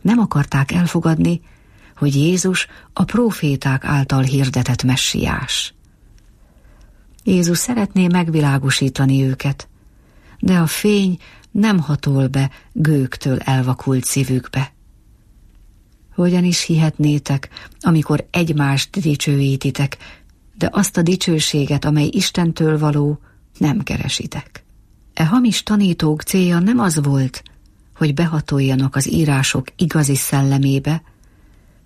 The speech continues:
megértsék Istennek az emberre vonatkozó üdvösség tervét, és abba beilleszkedjenek,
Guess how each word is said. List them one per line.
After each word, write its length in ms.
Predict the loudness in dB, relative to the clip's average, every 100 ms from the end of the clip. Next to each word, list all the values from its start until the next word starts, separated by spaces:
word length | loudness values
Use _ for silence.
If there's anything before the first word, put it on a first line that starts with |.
| _
megértsék 600 | -2 0 0 -2 -2 -4 -2
Istennek 540 | -4 0 0 2 0
az 140 | -2
emberre 480 | 0 0 2 2 0
vonatkozó 640 | 2 0 0 -2 -2 0 0
üdvösség 640 | -2 0 0 0 -2 -2
tervét, 600 | -2 0 2 0 -2 -6 -20 -20 -6
és 140 | -4
abba 320 | 0 0 0
beilleszkedjenek, 1200 | 0 0 2 0 0 -2 -2 -2 0 0 0 -6